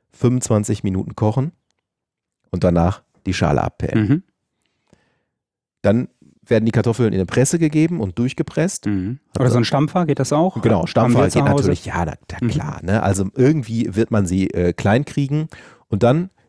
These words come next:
Speaker 1: geht's eben eigentlich nur noch darum, die Kartoffeln oder das, was man dann sich zusammengepresst oder zusammengestampft hat, nochmal kurz in den warmen Topf zurückgeben, damit noch mehr Flüssigkeit rausgeht.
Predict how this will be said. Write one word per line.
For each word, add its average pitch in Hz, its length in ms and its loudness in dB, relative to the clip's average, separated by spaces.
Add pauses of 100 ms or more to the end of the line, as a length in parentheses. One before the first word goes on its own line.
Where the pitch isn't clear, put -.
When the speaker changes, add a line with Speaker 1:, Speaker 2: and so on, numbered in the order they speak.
Speaker 1:
geht's 113 240 0
eben 107 200 0
eigentlich 98 320 -2
nur 113 140 0
noch 196 140 0
darum, 143 420 0
die - 100 -10
Kartoffeln 123 440 0
oder 92 180 0
das, 90 220 -2
was 101 160 0
man 90 100 0
dann 87 260 0
sich 95 260 -4
zusammengepresst 110 640 0
oder 92 120 2
zusammengestampft 135 720 0
hat, 143 140 0
nochmal 92 240 -2
kurz - 340 0
in 135 80 0
den 107 140 2
warmen 98 200 2
Topf - 220 -6
zurückgeben, 117 520 -2
damit 107 200 -2
noch 90 80 -4
mehr 87 160 -2
Flüssigkeit 131 600 -2
rausgeht. 160 520 -2